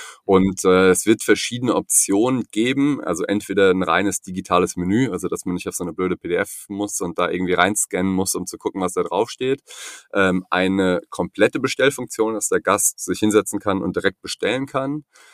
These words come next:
Oder nur eine Nachbestellungsfunktion. Und das ist was, was die meisten Gastronomen eigentlich ganz gut finden, dass die erste Bestellung aufgenommen wird durch Servicepersonal, aber dann eben,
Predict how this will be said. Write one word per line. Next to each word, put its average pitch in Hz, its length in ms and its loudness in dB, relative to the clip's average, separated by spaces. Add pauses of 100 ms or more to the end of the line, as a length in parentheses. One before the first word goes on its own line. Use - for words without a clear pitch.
(240)
Oder 127 320 4
nur 117 200 4
eine 107 180 2
Nachbestellungsfunktion. 92 1400 -2
Und 90 180 -4
das 90 140 -6
ist 101 140 -6
was, 101 160 -2
was 92 100 -4
die - 80 -4
meisten 90 400 4
Gastronomen 90 540 0
eigentlich 90 260 -2
ganz 87 200 -2
gut 127 200 -4
finden, 110 300 0
dass 95 140 0
die - 40 -8
erste 95 240 0
Bestellung 87 360 -4
aufgenommen 101 500 0
wird 98 160 0
durch - 100 -16
Servicepersonal, 92 840 -2 (340)
aber 87 520 2
dann 90 280 2
eben, 87 480 -2